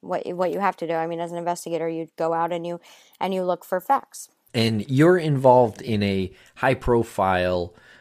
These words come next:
Speaker 2: wrongful conviction case. Do you want to tell us a little bit about that?
Speaker 1: Sure. Um, so for the last four years, um, I've been working on a wrongful conviction case out of Brooklyn, uh, which is sort of the epicenter of the,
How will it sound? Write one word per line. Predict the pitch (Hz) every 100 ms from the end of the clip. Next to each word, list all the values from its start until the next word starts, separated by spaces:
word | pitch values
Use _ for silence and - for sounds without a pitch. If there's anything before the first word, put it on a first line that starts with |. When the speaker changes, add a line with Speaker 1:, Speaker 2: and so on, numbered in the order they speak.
| _ -
Speaker 2:
wrongful | 98 104 110 104 110 95
conviction | - 101 95 113 - 90 78
case. | - 80 71 69 - - - - _ _ -
Do | 107
you |
want | 101
to | 101
tell | 110
us | 101 -
a |
little | 110
bit | 107
about | 107 110 110
that? | 131 - _ -
Speaker 1:
Sure. | - - 440 254 185 -
Um, | 220 214 208 208 -
so | - 233 233
for | 247 240
the | 226
last | 214 226 -
four | - 226 208
years, | 202 196 196 226 -
um, | 190 185 175
I've | 196
been | 196
working | 196 185 190 185 185
on | 185 185
a | 185
wrongful | 185 190 190
conviction | 170 175 180 - 180
case | 180 196 185
out | 196
of | 190 -
Brooklyn, | 185 - 196 220 320 _ _ _ _
uh, | 196 185
which | 170 196 -
is | 185
sort | - 202
of | 190
the | 175 185
epicenter | 202 202 202 - 190 190 185
of | 180 160 180
the, | 180 180 180